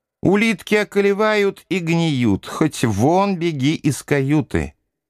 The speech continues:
Уже дня три рассказывают, что из болотистой речки, недалеко от наших палаток,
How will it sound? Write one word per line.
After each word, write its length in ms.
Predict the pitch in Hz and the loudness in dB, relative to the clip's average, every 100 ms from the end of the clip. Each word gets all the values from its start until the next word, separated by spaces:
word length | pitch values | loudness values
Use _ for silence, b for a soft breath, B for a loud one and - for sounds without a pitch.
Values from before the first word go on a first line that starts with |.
| _ _ _ _ _ _ - | _ _ _ _ _ _ -2
Уже 260 | 113 110 156 | 0 2 2
дня 300 | 117 175 202 | 2 0 0
три 420 | 202 208 131 - _ _ _ _ - | -2 0 -2 -4 _ _ _ _ -2
рассказывают, 840 | 92 107 - - 120 101 107 101 | 0 0 -2 0 0 2 0 -2
что 200 | - 113 | -2 -2
из 220 | - 101 | 0 0
болотистой 640 | 98 120 131 101 95 - 80 | 2 2 0 -4 -6 -4 -2
речки, 800 | 87 175 208 - - 78 64 - | 0 0 0 -6 -8 -8 -8 -4
недалеко 540 | 80 90 101 104 113 | -2 0 0 0 0
от 100 | 110 | 0
наших 400 | 110 110 - 95 | 0 -2 -2 -10
палаток, 680 | - 80 123 156 175 - - | -4 -2 0 -2 -4 -6 -16